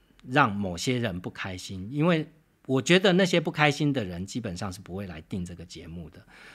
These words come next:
所以我就敢把话说得更直接一点哦。那这是在内容上面的做到的一些改变。那第二个是说，我会给读者一个，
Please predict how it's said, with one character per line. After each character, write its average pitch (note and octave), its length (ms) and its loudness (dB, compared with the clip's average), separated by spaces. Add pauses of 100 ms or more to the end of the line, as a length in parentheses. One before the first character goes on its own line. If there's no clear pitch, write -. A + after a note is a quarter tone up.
(220)
所 D3 180 6
以 D3 60 10
我 A2 140 2
就 C3+ 120 0
敢 A2 240 -4
把 - 400 -6
话 - 400 4
说 - 220 -6
得 A2+ 100 -6
更 G#2 240 -6
直 E2+ 200 -14
接 F#2 280 -12
一 F#2+ 160 -14 (120)
点 E2+ 160 -16 (160)
哦。 - 160 -18 (180)
那 C#3 100 -2
这 D#3 140 -2
是 D3 100 2
在 D3 140 2
内 D#3 240 6
容 F#2+ 240 -2
上 G#2+ 220 -8
面 G2+ 340 -6
的 F2 320 -14 (260)
做 C3+ 180 -2
到 A2+ 220 -2
的 G2 160 -10
一 A#2+ 120 -8
些 G#2+ 260 -8 (100)
改 - 240 -8 (120)
变。 A2 240 -2 (880)
那 G#3+ 100 0
第 C#4 180 6
二 C4 60 8
个 G#3+ 120 8
是 G3+ 180 0
说， E3 360 4
我 G#2 340 -2
会 F#3+ 320 2 (160)
给 F2 320 -8 (220)
读 A#2 180 -4
者 A#2+ 300 -4
一 G2+ 160 -8
个， G2 280 -6